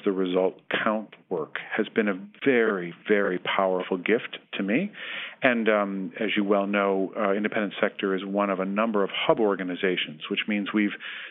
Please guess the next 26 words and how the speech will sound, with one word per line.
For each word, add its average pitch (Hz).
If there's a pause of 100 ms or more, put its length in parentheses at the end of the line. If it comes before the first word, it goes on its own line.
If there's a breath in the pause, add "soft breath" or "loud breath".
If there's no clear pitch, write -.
(140)
said 104
we 123
believe 123
that 110
the, 101 (420)
the 107
results 101 (140)
count 107 (100)
framework 104 (120)
is 110 (240)
so 127
valuable 101 (400 loud breath)
that 104
we're 113
going 110
to 101 (180)
fully 117
embrace 95
it 175
and 104
metabolize 107
it 98
into 101
our 95
organization, 95 (460 loud breath)
and 131